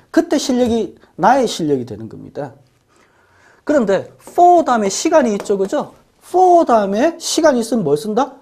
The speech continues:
완료형 쓰라며요. 그러면 완료형 플러스 was ing 이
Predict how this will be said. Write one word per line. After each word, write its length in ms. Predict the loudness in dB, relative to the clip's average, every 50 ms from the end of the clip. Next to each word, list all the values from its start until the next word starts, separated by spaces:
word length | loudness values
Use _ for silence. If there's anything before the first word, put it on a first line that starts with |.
| _ _
완료형 480 | 0 2 2 2 2 0 -2 -2 -2 -4
쓰라며요. 680 | -4 -4 -2 0 0 0 0 -2 -2 -2 -4 -6 -8 -14 _ _ _ _ _ _
그러면 400 | -2 0 2 2 2 0 -4 -10 _ _ _ _ _ _ _ _ _ _ _ _ _ _ _ _ _ _ _ _ _ _ _ _ _ _ _ _ _ _ _ _ _ _ _ _ _ _ _ _ _ _ _ _ _ _ _ _ _ _ 0
완료형 920 | 2 2 2 2 0 2 2 2 2 2 0 -2 -2 0 0 -2 -4 -6 -10 -18 -20 -20 _ _ _ -20 -20 -20 _ _ _ -20 -20 -20 _ -20 -20 -20 _ _ _ _ -20 -20 -20 -20 -20 -20 _ _ _ _ _ _ _ _ -20 -18 -18 -20 -20 -20 _ -20 -20 -20 _ _ _ _ _ _ _
플러스 580 | -4 2 2 2 2 0 -4 -6 -4 -4 -4 -4 -6 -14 _ _ _ _ _ _ -20 -20 _ _ _
was 720 | -4 0 2 2 2 2 -2 -6 -6 -4 -2 -2 -2 -2 -4 -8 -16 -20 _ _ _ _ -20 -20 -20 _ _ _ _ -18 -4 0
ing 760 | 2 4 4 4 4 2 2 0 -2 -4 -4 -4 -6 -6 -12 _ _ _ _ _ _
이 140 | -2 -2